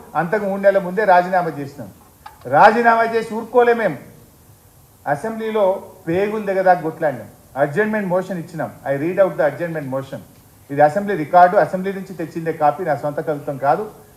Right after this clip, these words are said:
This is in the record of assembly, మీరు చెక్ చేసుకోండి. అక్టోబర్ మూడు, రెండు వేల ఐదు మేము అడ్జర్న్‌మెంట్ మోషన్ ఇచ్చాం. అప్పుడు మా సభానాయకుడు డాక్టర్ విజయరామారావు గారు, I will read out. "ఏ ఏ అడ్జర్న్‌మెంట్ మోషన్స్ డిస్కషన్లోకి రావో వాటి విషయమై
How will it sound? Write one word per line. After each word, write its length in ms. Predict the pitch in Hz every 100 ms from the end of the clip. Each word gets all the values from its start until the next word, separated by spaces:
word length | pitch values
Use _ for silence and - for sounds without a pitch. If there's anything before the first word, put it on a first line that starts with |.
| -
This 140 | 143 151
is 80 | 170
in 100 | 160
the 120 | 147
record 340 | 139 180 196
of 140 | 180 165
assembly, 340 | 170 170 220
మీరు 200 | 175 139
చెక్ 180 | 160 143
చేసుకోండి. 380 | 165 - 120 101 - _ _ _ _ _ 147
అక్టోబర్ 480 | 156 - 208 190 185
మూడు, 320 | 170 185 -
రెండు 240 | 156 160
వేల 220 | 156 147
ఐదు 280 | 117 139 127 - - - _ _ _ -
మేము 200 | 156 190
అడ్జర్న్‌మెంట్ 440 | 180 190 214 208
మోషన్ 260 | 180 175 175
ఇచ్చాం. 280 | 147 185 220 - - - -
అప్పుడు 240 | 151 208 208
మా 160 | 180
సభానాయకుడు 840 | 170 160 196 190 175 175 190 165 143 - 135
డాక్టర్ 320 | 147 151 156
విజయరామారావు 640 | 135 156 180 151 139 123 107
గారు, 500 | 95 - _ - 139
I 60 | 160
will 140 | 160
read 140 | 214
out. 100 | 175 - - - _ _ _ _ _ -
"ఏ 300 | 151 185 214
ఏ 20 |
అడ్జర్న్‌మెంట్ 520 | 196 160 196 196 196
మోషన్స్ 440 | 175 175 175 180 160
డిస్కషన్లోకి 680 | 147 147 165 175 170 165 147
రావో 460 | 127 147 185 - -
వాటి 260 | 131 160 160
విషయమై 520 | 160 151 190 185